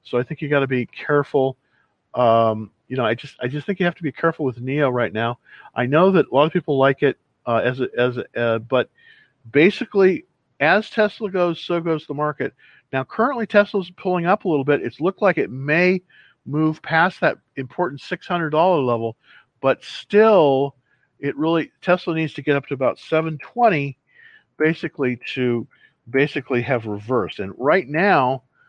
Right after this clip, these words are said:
uh, neo is in a downward trend, and Tesla overall is in a downward trend. It, it looks like it, it looks like it, it, uh, closed at six oh six, which is very good. It bounced off of the,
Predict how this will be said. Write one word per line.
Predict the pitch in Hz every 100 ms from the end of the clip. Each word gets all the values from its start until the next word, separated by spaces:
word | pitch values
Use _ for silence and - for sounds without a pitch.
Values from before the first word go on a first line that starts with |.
| _ _ _
uh, | 135 131 110
neo | 123 143 170 180 175 -
is | 135 127 127 -
in | 131 131
a | 123
downward | 135 135 127
trend, | - 131 127 -
and | 120 120 117 _ -
Tesla | 185 226 - 160
overall | 131 147 175 165 185 196 139 123 123 _ _ _ _ _ _
is | 131 131
in | 131
a | 120
downward | 120 113 110
trend. | - 90
It, | 117 -
it |
looks | 143 170 -
like | 147 -
it, | 107
it | 135
looks | 156 -
like | 147 135
it, | - _
it, | 127 117 -
uh, | 117
closed | 110 151 151 147
at | -
six | - 156 -
oh | 139
six, | 123 - 165 - _ - -
which | - 143
is | 151 135
very | 127 175 196
good. | 151 180 123
It | 117
bounced | 131 135 175 -
off | 175 156
of | 160 135
the, | 131 131 120